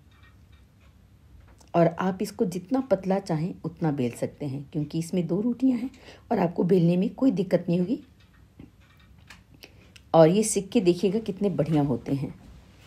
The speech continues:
ये बढ़िया एकदम बहुत ही बढ़िया सिक्के आते हैं। अब देखिए, हमारी रोटी, अब हम इसको तवा गरम कर लिया है मैंने। अब मैं इस पे अपनी रोटियों को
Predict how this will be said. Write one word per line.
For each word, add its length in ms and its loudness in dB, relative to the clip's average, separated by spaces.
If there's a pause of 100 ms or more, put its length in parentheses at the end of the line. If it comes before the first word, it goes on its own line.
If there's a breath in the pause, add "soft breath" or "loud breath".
(260 soft breath)
ये 160 0
बढ़िया 300 0
एकदम 280 0 (360)
बहुत 280 -4
ही 40 -2
बढ़िया 280 2
सिक्के 340 -8
आते 260 -2
हैं। 260 -6 (2000 soft breath)
अब 100 -2
देखिए, 360 -4 (320)
हमारी 280 -4
रोटी, 300 -2
अब 100 -2
हम 240 -6
इसको 260 -8
तवा 260 2
गरम 260 -2
कर 140 -2
लिया 180 -2
है 80 -2
मैंने। 240 -2 (440 loud breath)
अब 120 -2
मैं 200 -2
इस 140 -12
पे 140 -4
अपनी 240 -4
रोटियों 320 -4
को 200 -6